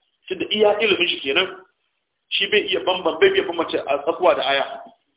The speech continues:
To amma sai Allah ya ce, "To amma ku tambayi malamai kawai." Bai ce ka tambayi malami ɗaya ba ba.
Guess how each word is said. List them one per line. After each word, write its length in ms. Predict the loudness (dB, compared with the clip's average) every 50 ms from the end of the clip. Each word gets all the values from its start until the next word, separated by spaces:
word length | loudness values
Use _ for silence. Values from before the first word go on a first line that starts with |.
| _ _ _ _ _ _ _ _ _ _ _ _ _ _ _ _ _ _ -8
To 60 | -2
amma 180 | -2 0 2
sai 80 | 4 4 6
Allah 180 | 6 6 4
ya 60 | 2 0
ce, 100 | -2 -4
"To 140 | -4 -6 -2
amma 320 | 0 2 2 2 0 -2 -8
ku 80 | -8 -6
tambayi 400 | -4 -4 -4 -4 -4 -6 -2 0
malamai 340 | 0 0 0 0 -4 -6 -6 -4
kawai." 180 | -4 -4 -6 -6 -10 -18 _ _ _ _ _ _ _ _ _ _ _ _ _ _ _ _ _ _ _ _ _ _ _ _ _ _ _ _ _ _ _ _ _ _ _ _ _ _
Bai 140 | -2 0 2
ce 140 | 4 4 2
ka 80 | 2 0
tambayi 320 | -2 -2 -2 -2 -2 -2 0
malami 400 | 2 2 2 2 0 -4 -4 -6
ɗaya 140 | -4 -4 -4
ba 60 | -4
ba. 200 | -6 -6 -8 -8